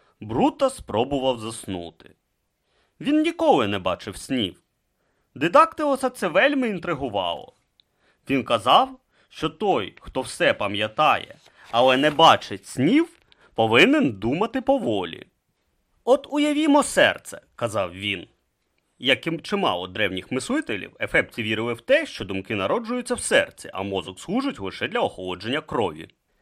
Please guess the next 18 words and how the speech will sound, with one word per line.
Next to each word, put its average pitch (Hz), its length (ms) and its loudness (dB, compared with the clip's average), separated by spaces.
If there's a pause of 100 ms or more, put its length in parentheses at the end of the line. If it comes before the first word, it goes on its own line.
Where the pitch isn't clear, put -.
(260)
І 127 120 -14
яке 135 340 2
майже 160 320 2
цілком 220 580 2
заповнене 233 600 0
пам'яттю, 107 720 2 (220)
тож 135 240 -4
у 147 60 0
нього 165 400 2
практично 240 640 -4
не 233 160 0
залишається 196 880 2
зайвих 98 580 0
ударів 113 460 2
для 90 140 -8
продукування 98 1040 -4
буденних 101 680 -6
думок. 92 500 -12